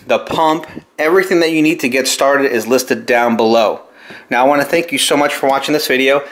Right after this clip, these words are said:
Stay with me. There's some amazing archived videos, hundred plus videos that are listed in the playlist down below as well. Make sure to check those out to continue learning on how to grow indoors.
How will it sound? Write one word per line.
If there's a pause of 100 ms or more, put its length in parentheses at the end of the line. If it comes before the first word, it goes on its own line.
(260)
Stay
with
me. (520)
There's
some
amazing
archived
videos, (180)
hundred (260)
plus
videos (520)
that
are
listed
in
the
playlist
down
below
as
well. (300)
Make
sure
to
check
those
out (320)
to
continue
learning (180)
on
how
to
grow
indoors.